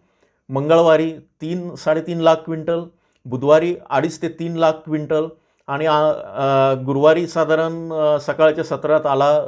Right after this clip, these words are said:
अ, दीड लाख क्विंटल कांदा. त्यामध्ये उन्हाळी कांदा साधारण त्र्याण्णव हजार क्विंटल होता, त्यातही नाशिकचा कांदा जास्त होता. या, हा कांदा आला, याचं कारण शेतकरी घाबरले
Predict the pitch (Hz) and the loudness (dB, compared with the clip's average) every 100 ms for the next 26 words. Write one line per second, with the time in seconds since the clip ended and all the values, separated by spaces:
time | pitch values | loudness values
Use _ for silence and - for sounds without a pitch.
0 | - - 123 123 120 107 143 160 160 156 | -8 -8 -2 2 0 0 -4 2 2 2
1 | 156 156 151 156 151 135 135 143 139 _ | -2 -8 -4 -4 -2 -4 -4 -4 -8 _
2 | _ _ - 143 143 151 139 147 151 151 | _ _ -4 -2 0 0 2 2 2 0
3 | 139 147 143 143 139 143 147 131 131 127 | 0 0 0 -6 -4 -6 -8 -6 -2 -2
4 | 143 151 110 120 127 160 156 143 131 131 | -2 -4 -4 -2 2 2 2 -8 -6 -6
5 | 117 120 120 - _ _ _ 139 127 165 | -6 -6 -8 -8 _ _ _ -4 0 0
6 | 156 135 143 127 139 135 127 127 120 - | 0 -2 -6 -8 -6 -4 -2 0 -2 -4
7 | 117 98 135 170 - _ _ - 131 143 | -10 -6 -4 -4 -8 _ _ -10 0 0
8 | 143 - 160 226 208 165 160 127 127 196 | 0 -4 0 2 0 2 4 4 2 0
9 | 156 127 180 170 143 170 156 - - 170 | 0 -4 -4 -4 -4 -4 -8 -10 -8 -6
10 | 165 123 123 175 123 104 | -6 -4 0 0 0 -2